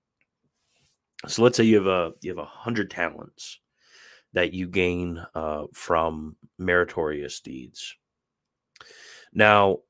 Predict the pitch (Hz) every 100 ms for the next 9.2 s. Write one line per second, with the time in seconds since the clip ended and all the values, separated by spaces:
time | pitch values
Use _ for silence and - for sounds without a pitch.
0 | _ 104 120 127 - 98 95 95 98 -
1 | _ _ 95 95 95 - 101 95 92 90
2 | 87 95 _ _ - 90 - 95 95 87
3 | - 143 120 113 95 110 113 113 104 85
4 | 90 90 87 85 87 _ _ _ _ _
5 | _ - - _ _ 110 117 110 110 110
6 | 95 - 98 - 139 120 92 92 107 -
7 | - _ _ _ _ _ _ - 107 -
8 | 98 98 90 98 120 - 113 98 101 98
9 | 92